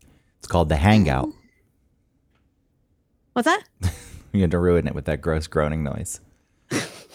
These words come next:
Speaker 1: said it's called The
Speaker 2: Oh, that's what the mo-, that's what the movie's called?
Speaker 1: Yeah, it's called The Hangout, like the Google
Speaker 2: Love that.
Speaker 1: Hangout. The Hangout. We both sent links at the same time for the Google Hangout.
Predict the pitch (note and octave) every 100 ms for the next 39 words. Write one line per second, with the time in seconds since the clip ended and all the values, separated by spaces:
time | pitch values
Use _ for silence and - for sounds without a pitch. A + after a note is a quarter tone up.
0 | _ _ _ _ _ - F#2 F2 E2 -
1 | F#2+ E2 C4 B3+ C4 A3 G#3+ A3+ A3+ A#3
2 | G#3+ G#3 G3+ B3+ C4 C#4+ _ - D3+ -
3 | G#2+ G2 G2+ A2 F2+ C2+ - E2+ D2+ F#2
4 | F2 E2 E2+ G#3 C2+ - - _ _ -
5 | G#2+ C#3+ F3+ B2 D2 - _ _ _ _
6 | _ _ _ _ _ _ _ _ _ _
7 | _ _ _ _ _ _ - - - -
8 | _ _ _ - G2 F2 A2 - - A2
9 | - G#2 A2 G2+ - - G2 - G#2 G2
10 | F#2 F2+ - D#2+ D#2 G2 F#2+ E2 E2+ F2
11 | D2 C2 -